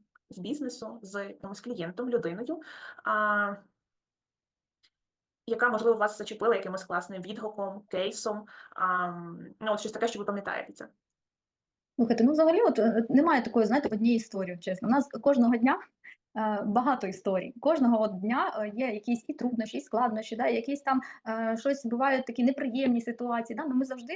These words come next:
Speaker 2: е, намагаємося вийти з них так, щоб, знаєте, сказати собі: «Клас, ми це зробили, да? Ми змогли, і ми найкращі». Даже саму неприємну ситуацію, коли ми щось там десь можемо зіпсувати,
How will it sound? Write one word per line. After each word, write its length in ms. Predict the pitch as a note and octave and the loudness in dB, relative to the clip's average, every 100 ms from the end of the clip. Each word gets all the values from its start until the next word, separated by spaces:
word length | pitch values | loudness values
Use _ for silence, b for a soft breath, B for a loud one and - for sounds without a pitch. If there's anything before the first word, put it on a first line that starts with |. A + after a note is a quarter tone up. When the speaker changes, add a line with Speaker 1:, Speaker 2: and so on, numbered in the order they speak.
| G4+ B - | -10 B -2
Speaker 2:
е, 120 | A3+ | 4
намагаємося 520 | B3 C4+ D4 B3+ B3 | 6 6 6 6 4
вийти 280 | A3+ C#4 A3+ | 0 2 2
з 40 | |
них 160 | A#3 B3 | 2 2
так, 320 | D#4+ B4+ - _ _ _ _ | 0 0 -2 _ _ _ _
щоб, 280 | - C#4+ - _ | -2 -2 -4 _
знаєте, 220 | - E4+ A#3+ | -4 -2 -2
сказати 360 | A3+ C#4 C#4+ | -2 -2 -2
собі: 300 | A3+ A3 A3 | -6 -2 -4
«Клас, 400 | - G#3 G3 - | -2 0 0 0
ми 140 | A#3 F4 | -2 2
це 160 | A#3+ | 0
зробили, 380 | A3 G3 F#3+ F3 | 0 -2 -2 -4
да? 220 | A#3 A#3 F4+ _ - | -4 -4 -6 _ 0
Ми 300 | A3+ E4 C#4+ - A3+ | 4 4 2 -4 -4
змогли, 540 | G#3 A3 C4 F#4+ G4+ b b - | 0 4 4 4 0 b b -2
і 80 | A#3+ | 4
ми 220 | A#3+ D#4 | 6 6
найкращі». 560 | A3+ G#3 G#3 F#3 - - _ B A3+ | 2 2 0 -2 -4 -18 _ B 0
Даже 280 | D4+ D4 | 2 2
саму 260 | C#4 C4+ B3 | 2 2 4
неприємну 420 | A#3+ A#3+ A#3 G#3+ | 2 2 0 -2
ситуацію, 460 | G3+ G3+ G#3 G#3 - | -6 -2 0 -2 -6
коли 120 | G3+ | -8
ми 60 | G3+ | -2
щось 180 | G3+ | -2
там 260 | G3+ G3+ G#3+ | -2 -6 -4
десь 220 | G#3 G3+ | -4 -4
можемо 260 | G#3 G3 G3+ | -6 -6 -8
зіпсувати, 640 | A3 A3 A3 A#3+ - G#3+ | -10 -6 0 0 0 -6